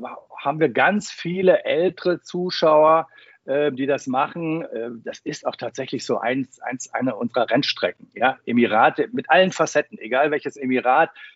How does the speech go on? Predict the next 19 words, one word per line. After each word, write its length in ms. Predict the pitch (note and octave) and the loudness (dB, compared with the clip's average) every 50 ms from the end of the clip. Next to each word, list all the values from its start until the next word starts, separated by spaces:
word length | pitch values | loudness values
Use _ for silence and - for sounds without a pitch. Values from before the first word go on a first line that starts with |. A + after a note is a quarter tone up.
| _ _ | _ _
am 160 | - B2+ C3 | -4 -2 -2
liebsten 580 | C3+ D#3+ F3+ E3 - - _ - - - - D#3+ | 0 -2 -2 -4 -6 -18 _ -14 -12 -10 -10 -4
Kombinationen 840 | - D3+ D3 D3 C#3+ C#3 C3 B2+ G#2 - - D3 D3 D#3 D#3+ D#3 | 0 0 0 2 2 2 2 0 0 -2 0 2 2 4 2 2
mit 180 | C#3+ C3 A2 - | 0 -2 -2 -2
drei 260 | A2 A2+ C3 D3+ D#3+ | 0 2 2 2 2
Emiraten, 720 | D3+ D#3 D#3+ E3 D#3 C#3+ B2+ C#3 C3+ C#3+ D3 D3 - C#3+ B2+ | 0 -2 -4 -2 -2 0 2 2 2 2 2 0 -2 -4 -2
wo 100 | B2 A#2+ | 0 0
man 180 | B2 B2+ B2+ B2+ | 0 2 2 2
dann 200 | C3 B2+ B2+ A#2+ | 0 2 0 0
den 160 | A#2 A2+ A2 | 0 -2 -6
Städtetrip 640 | - - - D#3 D#3+ - E3 D3 _ - C#3+ - - | -6 -6 -4 -4 -4 -4 -6 -6 _ -4 -4 0 0
hat, 160 | C#3+ C3+ - - | 0 0 0 0
wo 100 | B2+ A#2 | -2 0
man 120 | B2 A#2+ | 0 2
dann 160 | A#2+ A#2 A#2+ | 2 2 2
den 160 | A#2 A2+ A2 | 0 0 0
Badeurlaub 640 | - B2+ C#3+ D3+ D3+ D3+ C#3+ C#3 C#3+ C#3 C#3 C3+ - | 0 2 2 2 2 2 0 0 2 4 2 2 2
noch 180 | C3 C3 - - | 0 0 0 2
hat, 180 | B2 B2+ B2 | 0 0 -2